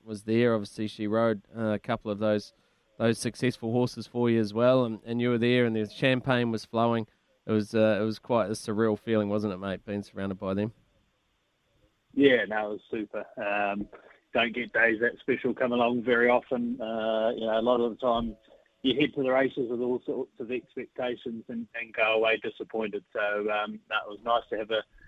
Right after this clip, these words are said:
Speaker 2: a day in the sun and, and have everything go right for once.
Speaker 1: Mate, let's talk, let's talk about Tualissa. I know that, uh, Izzy's gonna wanna get in here and talk,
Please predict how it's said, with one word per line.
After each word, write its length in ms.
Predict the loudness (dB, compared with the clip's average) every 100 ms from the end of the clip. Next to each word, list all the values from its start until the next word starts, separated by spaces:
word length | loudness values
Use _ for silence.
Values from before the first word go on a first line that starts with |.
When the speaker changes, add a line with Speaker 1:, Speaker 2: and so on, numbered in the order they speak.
| -20 -6 -2
Speaker 2:
a 40 |
day 240 | 6 6 6
in 80 |
the 100 | 2 -2
sun 240 | 0 0 0
and, 160 | -6 -4
and 160 | -6 -4
have 160 | -4
everything 320 | -4 -4 -8 -8
go 140 | -6
right 260 | -4 -6 -8 _
for 100 | -8
once. 220 | -6 -10 _ _ _ _ _ _ _ _ _ _ _ _ _ _ _ _
Speaker 1:
Mate, 140 | 0 2
let's 200 | 2 0
talk, 180 | -2 0
let's 180 | -2
talk 180 | -2 0
about 260 | 2 2 2
Tualissa. 480 | 0 0 0 0 0
I 80 |
know 220 | 2 4 4
that, 300 | 2 -2 -4
uh, 220 | -4 -4
Izzy's 300 | -4 -2 -4
gonna 220 | -4 -6
wanna 200 | -4 -6
get 200 | -8 -10
in 140 | -10 -12
here 240 | -10 -8
and 120 | -10
talk, 220 | -8 -10